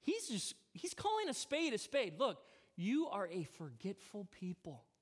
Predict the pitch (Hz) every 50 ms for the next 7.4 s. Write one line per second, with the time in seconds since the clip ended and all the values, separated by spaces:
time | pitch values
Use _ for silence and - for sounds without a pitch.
0 | _ _ _ _ _ _ _ _ _ _ _ _ _ _ _ _ _ _ _ _
1 | - 175 180 190 - - - 208 160 - - - 214 226 247 214 240 254 226 233
2 | 208 - - - 196 165 190 160 - - - - _ _ - 330 - - - 339
3 | 359 339 - - 359 302 247 311 - - 339 311 - - 277 262 233 277 254 226
4 | 214 220 - - - - - - 359 330 - - - - - - - - - _
5 | _ _ _ _ _ _ _ _ _ _ _ _ _ _ _ _ _ _ _ _
6 | _ _ _ _ - 214 214 - - 381 370 349 302 302 320 320 - - - -
7 | - 302 285 262 233 202 180 156 139